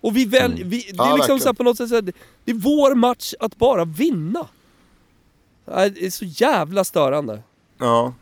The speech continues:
Speaker 2: jag tycker också att, eh, Gerhardsson går ju före. Alltså när han byter ut Hurtig mot Janogy och avslutar, eh, den ordinarie klockan sista kvarten med Janogy, Blackstenius, Jakobsson och Asllani på banan. Alltså,
Speaker 1: Ja.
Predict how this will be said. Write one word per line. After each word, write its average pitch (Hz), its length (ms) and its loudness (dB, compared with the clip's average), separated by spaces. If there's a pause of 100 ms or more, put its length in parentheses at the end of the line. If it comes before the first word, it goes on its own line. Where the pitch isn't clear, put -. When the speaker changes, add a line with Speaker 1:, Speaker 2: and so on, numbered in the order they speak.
Speaker 2:
jag 131 140 0
tycker 135 240 2
också 127 240 2
att, 127 280 -2
eh, 110 460 2 (260)
Gerhardsson 123 840 2
går 147 260 0
ju 175 80 2
före. 95 460 -2 (160)
Alltså 113 380 -2
när 107 120 -4
han 107 140 -4
byter 113 280 -6
ut 131 180 -2
Hurtig 127 420 -4
mot 120 200 -4
Janogy 113 540 0
och 101 220 0 (440)
avslutar, 147 960 -2
eh, 123 440 0
den 123 200 -4
ordinarie 131 560 0
klockan 101 680 -6
sista - 320 -6
kvarten 101 500 -6
med 101 260 -4 (420)
Janogy, 127 640 2
Blackstenius, 117 880 0
Jakobsson 113 720 -2
och - 380 -6
Asllani 127 480 -2
på 104 100 -12
banan. 113 400 0
Alltså, 104 180 -6
Speaker 1:
Ja. 98 200 -14